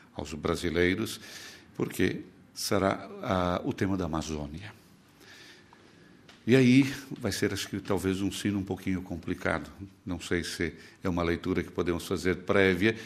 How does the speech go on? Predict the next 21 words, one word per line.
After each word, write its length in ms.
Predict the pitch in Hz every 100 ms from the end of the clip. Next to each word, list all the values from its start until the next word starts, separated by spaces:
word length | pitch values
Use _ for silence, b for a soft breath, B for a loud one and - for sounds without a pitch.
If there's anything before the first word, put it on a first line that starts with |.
| B
porque 220 | - 104
são 260 | 117 139 131 - -
tantos 640 | - 160 107 80 - 76 76
os, 360 | 78 - - - B B _ _
os 260 | 95 90 82
assuntos 500 | 82 - 117 113 -
que 120 | 113
vão 180 | 98 107
interessar 500 | 101 101 95 - 110
também, 400 | - 82 95 107
não 200 | 117 190
só 220 | - 80
a 40 |
igreja, 540 | 73 78 92 101 87 82 B B B
mas 140 | 113
também 220 | 131 139
a 40 | 135
comunidade 840 | 151 139 110 101 107 104 110 107 -
ou 80 | 107
a 60 |
sociedade 680 | - 107 - 92 90 85 87